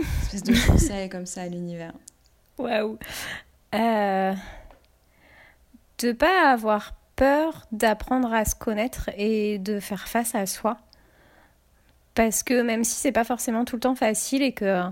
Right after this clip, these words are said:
Speaker 2: il y a des trucs qu'on n'a pas envie de voir chez nous, clairement. <laughs> Et en fait, c'est un super outil justement pour après, euh, vivre pleinement et, euh,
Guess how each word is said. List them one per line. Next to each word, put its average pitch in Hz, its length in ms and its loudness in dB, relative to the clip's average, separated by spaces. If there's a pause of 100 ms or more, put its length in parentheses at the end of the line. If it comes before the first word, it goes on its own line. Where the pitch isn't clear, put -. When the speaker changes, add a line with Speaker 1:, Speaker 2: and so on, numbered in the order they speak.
(440)
Speaker 2:
il 220 80 4
y - 20 6
a 220 40 6
des 196 160 -4
trucs - 240 -2
qu'on 269 140 2
n'a 143 140 2
pas 196 120 2
envie 240 200 4
de 202 60 -4
voir 196 180 2
chez 196 220 2
nous, 208 320 0
clairement. 180 480 0 (420)
<laughs> - 1200 4
Et 196 100 0
en 196 100 2
fait, 240 240 4
c'est - 200 2
un 160 260 2
super 247 580 2
outil 233 400 0
justement 196 540 -4
pour 196 300 -2
après, 202 640 0
euh, 170 260 -2 (1040)
vivre 202 540 2
pleinement 202 640 0 (420)
et, 202 560 0
euh, 175 400 0